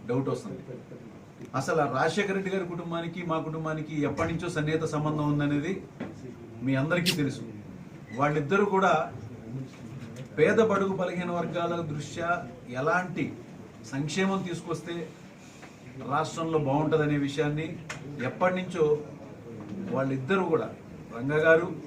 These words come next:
రాజశేఖర రెడ్డి గారు కొలీగ్స్గా ఉన్నప్పుడు, అంటే ఇద్దరు ఎమ్మెల్యేలు అసెంబ్లీలో ఉన్నప్పుడు చాలా విషయాలు మాట్లాడుకునేవాళ్ళు. అలా వాళ్ళ స్నేహం కంటిన్యూ అవుతూ వస్తుంది. తర్వాత రాజశేఖర రెడ్డి గారి తర్వాత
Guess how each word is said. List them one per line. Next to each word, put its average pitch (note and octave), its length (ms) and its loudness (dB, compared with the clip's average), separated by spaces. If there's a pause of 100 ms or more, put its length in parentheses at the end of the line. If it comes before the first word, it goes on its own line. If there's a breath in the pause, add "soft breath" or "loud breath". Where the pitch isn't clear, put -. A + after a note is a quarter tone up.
రాజశేఖర D3 380 0
రెడ్డి D3 180 0
గారు D#3+ 180 4 (480)
కొలీగ్స్గా E3 480 0
ఉన్నప్పుడు, C3+ 280 -2
అంటే D3+ 140 2 (160)
ఇద్దరు D#3 280 0
ఎమ్మెల్యేలు D#3 460 2
అసెంబ్లీలో D3+ 420 -2
ఉన్నప్పుడు C#3 340 -2
చాలా C#3+ 240 0
విషయాలు C#3+ 300 -2
మాట్లాడుకునేవాళ్ళు. C#3 720 -2 (960)
అలా F#3+ 160 8 (240)
వాళ్ళ D#3+ 140 4 (100)
స్నేహం E3 340 0
కంటిన్యూ D#3+ 320 -2
అవుతూ D#3 220 2
వస్తుంది. D3 340 -2 (1200)
తర్వాత E3+ 340 4 (120)
రాజశేఖర F3 380 2
రెడ్డి E3 140 0
గారి D#3 160 4
తర్వాత D#3 280 6